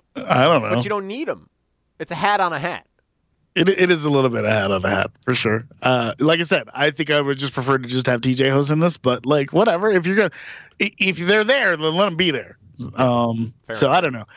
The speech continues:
Speaker 1: I also, I suspect that just maybe this Argentinian contest was not as difficult as the <laughs> other ones. Like,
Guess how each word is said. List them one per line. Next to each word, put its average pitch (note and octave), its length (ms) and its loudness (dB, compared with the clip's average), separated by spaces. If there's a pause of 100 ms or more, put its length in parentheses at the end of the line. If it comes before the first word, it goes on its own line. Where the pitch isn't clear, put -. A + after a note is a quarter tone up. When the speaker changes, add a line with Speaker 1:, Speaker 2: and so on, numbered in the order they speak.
(300)
Speaker 1:
I A#3 140 4
also, D4+ 260 0
I A3 160 0
suspect - 840 -6 (960)
that D#3+ 160 0
just G#3 220 -8
maybe G3 320 0
this E3+ 260 0
Argentinian D3+ 720 0
contest C3+ 640 0
was G#2+ 200 -4
not A#2+ 280 2
as G2+ 140 -8 (120)
difficult F#2+ 420 -4
as G2 120 -12
the G#2 140 0
<laughs> - 20 4
other C3+ 240 0 (120)
ones. - 640 -4 (680)
Like, D3 360 2